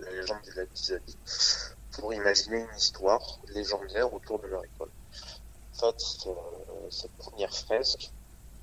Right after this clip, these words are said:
c'est tout simplement l'application, euh, de, euh, l'application de la légende des enfants qui a été racontée, euh, et en même temps, je trouvais que c'est, par rapport au lieu qui avait été évoqué,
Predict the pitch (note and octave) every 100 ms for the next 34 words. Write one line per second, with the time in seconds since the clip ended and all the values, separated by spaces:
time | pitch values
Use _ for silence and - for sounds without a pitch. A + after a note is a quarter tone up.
0 | - - - - - - - F#2 - -
1 | F#2+ - G2 A2+ G2 - - - D#2 -
2 | G2 G#2+ A2 G2 E2 E2 - E2+ D#2+ -
3 | - - - - - - - - - E2+
4 | D#2+ E2+ - - F2 - - A#2 G#2 F2+
5 | F2+ F#2+ G2 G2+ F#2 E2 A#1 A1 - -
6 | - - - D#2+ - F2 E2+ F#2+ G2+ F#2+
7 | D#2+ D#2+ - - - - - - - F2
8 | E2+ F#2 F#2 - B2 C3 - - G2 -
9 | - G2+ F#2 F2 - G#2+ G#2 G#2+ C3 A#2+
10 | A2+ A2+ A#2 C3 B2+ - - F2+ F2 -
11 | F#2+ F#2 F2 E2+ - G#2